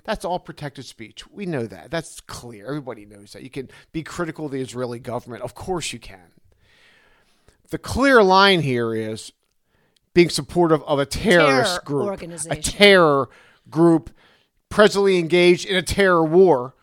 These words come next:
Speaker 1: against innocent citizens. That's a blinking bright line. And, uh, s-,
Speaker 2: Oh,
Speaker 1: too
Speaker 2: and
Speaker 1: often
Speaker 2: a terror
Speaker 1: these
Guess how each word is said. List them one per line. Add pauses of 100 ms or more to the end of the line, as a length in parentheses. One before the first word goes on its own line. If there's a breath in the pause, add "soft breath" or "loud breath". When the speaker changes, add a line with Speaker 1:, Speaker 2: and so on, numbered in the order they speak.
(260)
Speaker 1:
against
innocent
citizens. (140)
That's
a (360)
blinking
bright
line. (540 soft breath)
And,
uh, (440)
s-,
Speaker 2:
Oh, (160)
Speaker 1:
too
Speaker 2:
and
Speaker 1:
often
Speaker 2:
a
terror
Speaker 1:
these